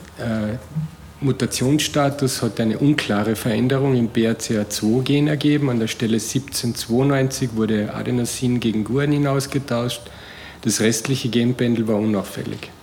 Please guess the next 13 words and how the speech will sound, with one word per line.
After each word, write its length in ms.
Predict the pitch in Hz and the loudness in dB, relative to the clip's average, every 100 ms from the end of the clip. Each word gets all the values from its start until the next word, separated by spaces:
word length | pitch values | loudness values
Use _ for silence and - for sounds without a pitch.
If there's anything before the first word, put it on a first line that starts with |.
| - - - - | -20 -20 -14 -6
Da 120 | - 113 | 0 2
sieht 280 | - 135 | 2 2
man 280 | 135 120 113 - - - - - - - | 4 4 2 -2 -14 -20 -20 -20 -20 -12
die 140 | 131 131 | -2 2
Ultraschallbilder, 1080 | 135 139 147 143 156 151 151 165 165 156 131 - - - | 2 2 0 0 0 -2 0 0 2 0 -4 -10 -16 -2
nur 180 | 131 139 | 2 4
mehr 140 | 135 | 4
noch 240 | 127 117 - | 4 2 0
nachzuweisen, 880 | 120 123 - 127 123 120 - 120 104 - - - - - | 0 0 -4 -2 0 0 0 -4 -6 -14 -20 -20 -6 -2
die 80 | |
Clips. 540 | 98 - 165 - - - - - - - - - - | -2 0 -2 -2 -10 -12 -18 -20 -20 -20 -20 -20 -8
Auch 200 | 110 - | -6 -6
da, 240 | - 120 | -4 -2